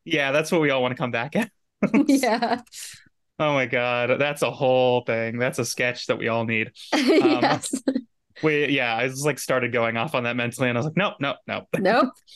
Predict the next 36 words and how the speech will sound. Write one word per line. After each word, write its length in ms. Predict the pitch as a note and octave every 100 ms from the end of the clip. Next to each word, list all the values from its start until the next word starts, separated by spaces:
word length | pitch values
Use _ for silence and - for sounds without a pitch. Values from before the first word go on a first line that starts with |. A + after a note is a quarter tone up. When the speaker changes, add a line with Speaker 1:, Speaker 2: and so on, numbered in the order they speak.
| -
Speaker 2:
Let's, 280 | A3 G#3+ -
yeah, 240 | A3+ E3+
I 80 | F#3
know. 100 | F3+
It's 120 | G3
so 120 | B3+ G3+
easy 220 | E3+ F3
to 280 | F3 E3+ D3+ -
go 120 | E3+
off 200 | E3 E3+
on 80 | D#3
a 80 | D#3
tangent 420 | D3 C#3 D3 -
when 260 | F3+ D#3 D3+
Speaker 1:
Right. 480 | C#3 D#3+ F3+ F3 - _ _ _ _ -
Speaker 2:
Yeah. 240 | - -
Speaker 1:
Oh, 280 | C3+ B2 A#2 - _
God. 340 | - A#2 A#2 A#2+
Uh, 300 | C#3 C3+ C3+
we 80 | D3+
also 220 | D#3 D#3+
have 120 | C3
Austin 440 | B2 C#3 - C3+ B2+
Pendleton, 500 | D#3 E3+ F3 G3+ F#3
who 100 | E3
played 280 | D3+ C3+
Max 340 | B2+ B2 D3+ -
in 80 | D3
the 80 |
Muppet 320 | B2 C#3 G3 F#3
Movie, 420 | G3+ B3 D4 D#4 _ _
which 240 | D#3 D#3+ B3+
you 80 |
may 100 | C#4+
Speaker 2:
Okay. 180 | C4 F3
Speaker 1:
know. 200 | A#3+ D4+